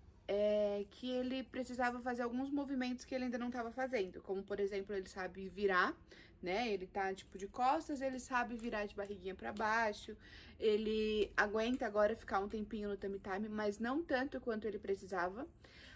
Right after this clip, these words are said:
Mas ele precisa, precisava fazer dois movimentos que eu achava fun-, que eu acho e que é fundamental pra idade dele, que era o pivoteio, que é quando a criança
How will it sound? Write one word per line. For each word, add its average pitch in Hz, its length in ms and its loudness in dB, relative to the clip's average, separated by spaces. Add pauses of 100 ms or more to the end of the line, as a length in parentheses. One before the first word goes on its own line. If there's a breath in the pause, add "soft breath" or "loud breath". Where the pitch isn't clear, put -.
(160 loud breath)
Mas 285 360 6
ele 320 200 2
precisa, 302 500 0 (160)
precisava 254 480 2
fazer 247 420 0
dois 269 360 4
movimentos 302 640 0
que 294 100 -6
eu 262 80 4
achava 254 400 -2
fun-, 247 220 -8
que 240 80 -4
eu 277 160 2
acho 220 380 2
e 214 40 -8
que 226 220 -8
é 214 140 4
fundamental 240 760 -2 (400 loud breath)
pra 254 160 4
idade 294 300 0
dele, 214 340 2 (560 loud breath)
que 233 320 -2
era 208 380 4
o 208 340 2 (140)
pivoteio, 247 840 2 (260)
que 262 100 -2
é 240 60 0
quando 220 360 0
a 214 80 0
criança 214 800 -4